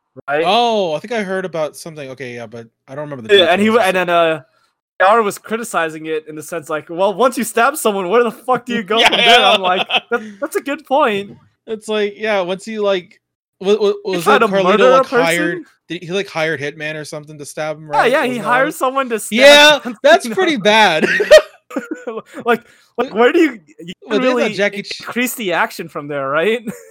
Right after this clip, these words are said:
Speaker 1: <laughs> Right?
Speaker 2: It's like, "Oh, now he's gonna tr-, murder Cena with a gun." There you go. That's, like, escalated. <laughs> Jesus. Make
Speaker 1: Actually,
Speaker 2: Carlito the
Speaker 1: now
Speaker 2: mega heel, the biggest heel in the, in the company's history. <laughs>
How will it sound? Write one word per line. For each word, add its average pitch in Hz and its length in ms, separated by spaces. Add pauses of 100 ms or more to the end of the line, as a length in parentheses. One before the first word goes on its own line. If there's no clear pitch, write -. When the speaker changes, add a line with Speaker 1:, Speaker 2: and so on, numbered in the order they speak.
(240)
Speaker 1:
<laughs> - 460
Right? 277 180
Speaker 2:
It's 370 220
like, 165 240
"Oh, 185 240
now 175 240
he's 180 260
gonna 175 500
tr-, - 200
murder 175 340
Cena 202 360
with 175 100
a 170 40
gun." 160 440
There 156 200
you 160 60
go. 147 160
That's, 165 160
like, 143 140
escalated. 180 840 (460)
<laughs> - 480
Jesus. 170 500 (440)
Make 202 180
Speaker 1:
Actually, 202 240
Speaker 2:
Carlito - 20
the 196 40
Speaker 1:
now 247 160
Speaker 2:
mega 190 260
heel, 170 460
the 170 60
biggest 196 360
heel 208 140
in 190 80
the, 196 120
in 175 120
the 170 120
company's 170 440
history. 320 680
<laughs> - 40